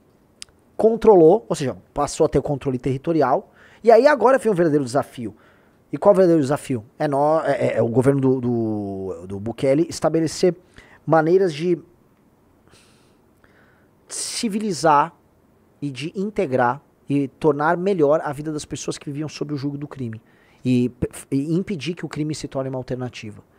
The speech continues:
E mais, impedir que o crime e-, ele volte a corroer as próprias instituições de segurança, que isso sempre acontece nos países de terceiro mundo, e aí elas se tornam novas representantes desse problema.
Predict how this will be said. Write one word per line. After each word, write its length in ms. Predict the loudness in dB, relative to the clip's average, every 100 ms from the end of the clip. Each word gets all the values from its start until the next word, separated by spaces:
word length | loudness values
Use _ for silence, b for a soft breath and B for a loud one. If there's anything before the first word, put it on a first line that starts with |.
| b b b b b -2
E 160 | 0
mais, 420 | 4 6 6 4 0
impedir 420 | -6 -6 -4 -6
que 100 | -6
o 20 |
crime 400 | -4 -2 -2 -4 _ _
e-, 160 | -6 -4
ele 320 | -4 -4 -6 -8 _
volte 480 | -8 2 4 4 0
a 80 | -6
corroer 580 | -2 -4 0 0 0 0
as 140 | -2
próprias 340 | 2 2 2 -4
instituições 560 | -8 -10 -12 -8 -6
de 80 | -6
segurança, 560 | -8 -6 -4 -4 -6 -10
que 100 | -14
isso 120 | -14
sempre 260 | -10 -6
acontece 440 | -6 -6 -8 -10 -12
nos 100 | -8
países 220 | -6 -6
de 80 | -6
terceiro 320 | -10 -6 -6
mundo, 280 | -4 -6 -8 B B B
e 40 | -2
aí 140 | 0
elas 300 | 0 -2 -4
se 120 | -8
tornam 460 | 0 2 4 2 -2 B B -2
novas 300 | -2 -2 -8
representantes 720 | -6 -6 -6 -2 -2 -2 -4
desse 460 | -4 -4 -8 -8 -8 -2
problema. 460 | 0 0 -4 -6